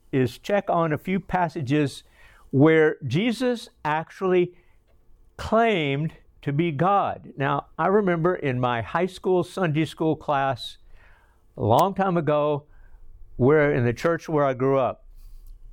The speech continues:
and we would sit around and we were saying, "Well, Jesus never claimed to be God," and we were speaking out of our teenaged, youthful ignorance, because Jesus most certainly did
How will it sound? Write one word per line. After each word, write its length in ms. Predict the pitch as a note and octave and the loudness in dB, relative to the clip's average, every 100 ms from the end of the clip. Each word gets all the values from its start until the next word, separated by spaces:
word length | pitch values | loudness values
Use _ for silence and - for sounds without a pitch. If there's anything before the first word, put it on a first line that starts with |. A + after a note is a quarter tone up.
| - | -6
and 500 | C3+ B2+ B2+ B2+ C3 - | -2 0 -2 -4 -8 -10
we 200 | C3+ F3 | -2 0
would 220 | A3 A3+ F3 | 0 -2 -4
sit 220 | G#3 F3 | -2 0
around 300 | D3+ C#3 D3 | 2 2 2
and 60 | |
we 140 | D3 D3 | 2 2
were 100 | C#3 | 0
saying, 380 | D#3+ D#3+ D#3 B2 - - - - | 0 -2 -2 -4 -16 -18 -12 0
"Well, 240 | E3+ D#3+ - | 2 2 0
Jesus 480 | D#3 C4 C#4 C4+ - | 0 2 2 -2 0
never 300 | F#3 E3+ C3+ | 0 0 -2
claimed 640 | - - C#4 - D#3+ C#3 | -6 -2 0 0 -2 -4
to 80 | E3 | -2
be 140 | C3+ | 0
God," 520 | A2+ D3+ F3 B2+ C3 - | 0 0 0 -2 -4 -4
and 440 | C#3 C3 C3 C3 - - - - | -2 0 -2 -4 -10 -16 -14 -2
we 220 | D3 D3+ | 0 2
were 240 | D3+ D3+ | 2 2
speaking 640 | C#3 - C3+ C#3+ D#3+ C3+ | -2 -6 -2 -2 -2 -2
out 200 | B2+ C3 | 0 0
of 140 | B2 A2+ | 0 0
our 380 | B2 B2 A#2+ - - - - - - - | 0 0 -2 -6 -20 -20 -20 -20 -20 -20
teenaged, 800 | - D#3+ D3 D3 C#3 A2+ - - - | -6 0 2 2 2 -2 -8 -16 -8
youthful 840 | A#2+ C3 D3+ - - D#3 C#3+ - - - - - - - - | 0 2 2 -2 -4 0 0 -2 -8 -20 -20 -20 -20 -20 -6
ignorance, 680 | C3 B2 G#2 G2 D#3 - - - - - - - | -2 0 0 0 -2 -8 -16 -18 -20 -18 -14 -2
because 640 | B2+ - C#3+ C#3 C#3 C3+ - - | -2 0 0 0 0 -4 -12 -4
Jesus 580 | G#2 C#3+ C#3+ C3+ D3+ - | 2 2 2 0 -2 -2
most 320 | C3 C#3 C#3 | -2 0 -2
certainly 540 | - D3 D#3 C#3 C#3+ A#2+ | 0 -2 0 0 2 0
did 560 | G#2 C#3+ C#3 G#2+ F2 | 2 2 2 -2 -4